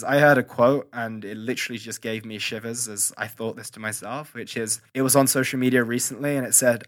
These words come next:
"I'd rather listen to your story than go to your funeral." And that's pretty deep. I would much rather someone reach out to me with a challenge than go to the extremes of potentially taking their own life, which is how bad it can get. And honestly, whoa,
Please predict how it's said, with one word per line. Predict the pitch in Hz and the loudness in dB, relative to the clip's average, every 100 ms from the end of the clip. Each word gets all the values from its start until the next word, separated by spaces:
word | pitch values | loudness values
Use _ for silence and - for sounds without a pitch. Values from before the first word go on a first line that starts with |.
| _ | _
"I'd | 127 117 | -10 0
rather | 127 139 147 | 2 4 4
listen | 135 123 - 120 | 0 0 -2 -2
to | - 113 | -10 -10
your | |
story | 107 - 117 113 113 110 | -8 -6 -8 -8 -8 -8
than | - 107 | -12 -14
go | 104 104 | -10 -8
to | - | -10
your | 95 | -12
funeral." | 98 107 104 95 92 87 _ _ | -16 -14 -14 -14 -18 -20 _ _
And | 110 113 113 107 104 - _ | -10 -8 -8 -10 -16 -20 _
that's | 123 139 - | 0 2 0
pretty | - 127 110 | -4 -8 -8
deep. | 104 98 - - | -10 -14 -14 2
I | 127 | 4
would | 131 120 | 6 2
much | 117 117 127 - - - | -4 0 0 0 -8 -10
rather | 113 113 110 107 107 | -12 -2 0 0 -2
someone | - 120 113 113 110 104 | 0 0 -4 -6 -10 -10
reach | 107 131 - | -6 -6 -4
out | 113 - | -6 -6
to | 113 | -8
me | |
with | 107 | -10
a | 107 | -10
challenge | - 107 104 98 104 | -6 -6 -6 -10 -18
than | - 104 | -20 -20
go | 104 110 | -10 -8
to | 110 107 | -8 -12
the | 104 | -12
extremes | 104 - 104 95 | -10 -10 -10 -14
of | 101 - | -18 -18
potentially | - 104 - 104 | -14 -12 -10 -12
taking | 92 104 101 101 | -12 -14 -14 -14
their | 95 | -14
own | 98 95 | -12 -12
life, | 101 90 - | -10 -10 -12
which | 87 - | -16 -14
is | 104 | -4
how | - 156 | 2 2
bad | 143 110 104 | 2 -2 -4
it | - | -10
can | 101 | -16
get. | 98 95 - _ _ _ _ _ | -10 -10 -10 _ _ _ _ _
And | 107 | 4
honestly, | 131 113 104 110 | 6 6 0 0
whoa, | 127 | 0